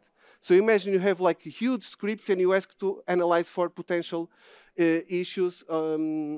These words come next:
regarding, for instance, I asked to, uh, potential issues with relationships, keys, data types, and table designs.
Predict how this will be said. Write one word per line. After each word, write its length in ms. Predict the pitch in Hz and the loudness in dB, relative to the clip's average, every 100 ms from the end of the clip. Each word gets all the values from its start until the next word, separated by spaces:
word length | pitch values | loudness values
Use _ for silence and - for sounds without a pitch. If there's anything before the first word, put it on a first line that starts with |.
| - 156 | -10 -6
regarding, 440 | 156 156 156 160 | -2 2 0 0
for 160 | - 165 | -4 -4
instance, 260 | 165 170 - | -4 -6 -2
I 140 | 160 165 | 0 0
asked 220 | - - | -2 -6
to, 140 | 175 - | -4 -4
uh, 140 | 160 147 | -6 -6
potential 400 | 180 185 - 180 | -4 -4 -2 -4
issues 300 | 170 160 160 | -4 -6 -4
with 180 | 147 | -2
relationships, 640 | 156 185 196 202 - 180 - | 0 2 2 -2 -4 -8 -10
keys, 320 | - 185 165 | -10 -10 -2
data 240 | 165 165 | -2 0
types, 320 | 156 160 160 160 | -2 -2 -4 -8
and 80 | |
table 180 | 160 156 | -8 -6
designs. 460 | 143 143 175 - | -6 -4 -6 -6